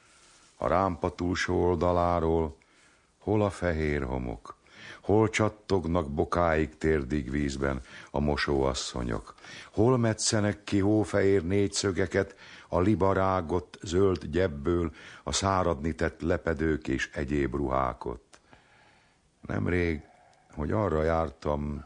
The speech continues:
kapkodva kószáltam, kutattam, nem ami volt, hanem ameddig eljutottam.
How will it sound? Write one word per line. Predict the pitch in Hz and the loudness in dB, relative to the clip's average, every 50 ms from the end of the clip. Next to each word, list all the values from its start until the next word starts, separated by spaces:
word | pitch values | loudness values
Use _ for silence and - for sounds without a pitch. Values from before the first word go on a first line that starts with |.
| - _ | -14 _
kapkodva | - 82 80 - - - - 62 64 64 64 | -4 -4 -4 -4 -4 -6 -6 -4 -2 -4 -4
kószáltam, | - - 90 80 76 - 73 71 71 - - 73 69 65 | -2 -2 -4 -4 -2 -2 -2 -2 -2 -4 -4 -6 -6 -6
kutattam, | - - 73 - 80 73 - - _ - 76 73 73 71 67 - _ _ _ _ _ - - - - - | -8 -10 -8 -6 -6 -6 -6 -8 _ -4 -4 -4 -4 -6 -10 -14 _ _ _ _ _ -20 -20 -20 -12 -4
nem | - 123 139 135 | -2 0 0 0
ami | 120 85 80 78 69 | 0 0 0 0 -2
volt, | 62 58 64 64 67 71 78 80 - - - - _ _ _ _ _ _ _ _ _ _ _ _ _ _ _ _ _ _ | -2 -2 0 0 0 0 0 -2 -6 -10 -16 -20 _ _ _ _ _ _ _ _ _ _ _ _ _ _ _ _ _ _
hanem | - 65 67 73 71 69 | -6 -2 0 0 0 0
ameddig | 71 71 69 69 65 58 - 69 65 58 60 | 0 0 0 0 -2 -2 -2 -2 0 0 0
eljutottam. | 55 52 50 50 50 50 - - - - - _ _ - - 50 50 50 50 50 | 0 -2 -2 -4 -6 -8 -8 -8 -10 -12 -12 _ _ -12 -8 -8 -8 -8 -10 -14